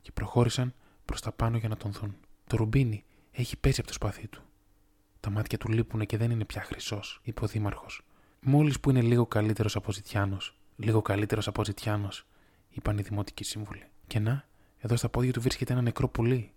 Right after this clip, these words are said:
συνέχισε ο δήμαρχος. "Πρέπει οπωσδήποτε να εκδώσουμε μια διακήρυξη που να λέει πως τα πουλιά δεν επιτρέπεται να πεθαίνουν εδώ". Και ο γραμματέας της πόλης σημείωσε την εισήγηση. Έτσι κατέβασαν το άγαλμα του ευτυχισμένου πρίγκιπα.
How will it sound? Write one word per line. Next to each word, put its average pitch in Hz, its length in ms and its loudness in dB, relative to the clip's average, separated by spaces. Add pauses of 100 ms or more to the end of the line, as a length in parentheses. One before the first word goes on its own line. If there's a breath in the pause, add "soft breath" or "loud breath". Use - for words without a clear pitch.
(100)
συνέχισε - 500 -6
ο 107 40 2
δήμαρχος. - 540 -4 (160)
"Πρέπει 135 180 8
οπωσδήποτε 131 480 4
να 127 80 4
εκδώσουμε 120 420 2
μια 123 180 2
διακήρυξη 120 600 0
που - 120 -2
να 107 120 2
λέει 117 180 2
πως 117 160 -4
τα 110 80 -4
πουλιά 110 320 0
δεν 131 140 0
επιτρέπεται 107 440 -2
να 104 80 0
πεθαίνουν 101 420 -4
εδώ". 98 280 -8 (880 soft breath)
Και 107 100 0
ο - 20 0
γραμματέας 101 440 -2
της - 120 -10
πόλης 120 280 0
σημείωσε 104 420 -4
την 101 140 -6
εισήγηση. 98 560 -8 (120)
Έτσι - 260 0
κατέβασαν 101 460 -2
το 104 100 2
άγαλμα 98 260 0
του - 80 -10
ευτυχισμένου 101 440 -6
πρίγκιπα. - 500 -10